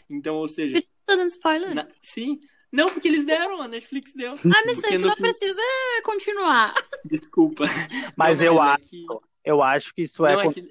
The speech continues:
Speaker 3: é controle de crise. Justamente pra tirar a,
Speaker 1: Sim.
Speaker 3: a imagem dele e as pessoas verem, "Ah, olha só, ela vai ser a presidente na próxima temporada, vamos olhar." Ele,
Speaker 1: Claro,
Speaker 3: ele
Speaker 1: mas
Speaker 3: morreu.
Speaker 1: mataram ele.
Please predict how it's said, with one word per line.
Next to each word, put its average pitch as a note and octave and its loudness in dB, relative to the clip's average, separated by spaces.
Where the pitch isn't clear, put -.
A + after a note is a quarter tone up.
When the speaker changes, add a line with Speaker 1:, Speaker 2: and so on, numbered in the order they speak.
Speaker 3:
é D#3+ 2
controle D3+ -2
de D#3+ 0
crise. C#3+ -4
Justamente F3 0
pra D3+ 2
tirar D#3 2
a, C3 4
Speaker 1:
Sim. B2+ -4
Speaker 3:
a - 0
imagem D3+ -4
dele D#3 4
e F3 4
as E3+ 2
pessoas F3+ -2
verem, F3+ 2
"Ah, G3 6
olha F#3+ 6
só, F#3 4
ela D#3+ 4
vai F3+ 2
ser F#3+ 0
a F3+ 2
presidente F3 -4
na F#3 -2
próxima F3 -2
temporada, E3 2
vamos C#3+ -2
olhar." D3+ 4
Ele, B2+ -8
Speaker 1:
Claro, C#3 -4
Speaker 3:
ele C#3+ -16
Speaker 1:
mas E3 -2
Speaker 3:
morreu. D#3+ -2
Speaker 1:
mataram F#3 -4
ele. D3+ -10